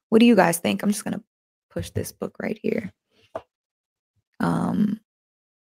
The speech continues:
My Morning Routine with Prayer and Intentional Alarm. I love that. Jerome says, "Great reading. We are here on earth for God's glory."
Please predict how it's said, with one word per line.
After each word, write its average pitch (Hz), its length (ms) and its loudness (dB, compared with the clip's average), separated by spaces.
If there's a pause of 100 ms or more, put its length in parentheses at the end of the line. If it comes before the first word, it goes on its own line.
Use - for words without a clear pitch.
(800)
My 185 120 2
Morning 190 320 4
Routine 185 480 0
with 170 220 -8
Prayer 180 560 2
and 170 180 -2
Intentional 175 1120 -4 (640)
Alarm. 156 720 -4
I 156 80 -4
love 151 300 -2
that. - 300 -2 (1400)
Jerome 208 320 10
says, 196 280 8
"Great 208 340 8
reading. 190 580 8 (240)
We 190 280 6
are 170 260 6
here 208 440 6
on 180 300 2
earth 175 560 6
for 180 120 -2
God's 170 500 -2 (100)
glory." 160 920 -2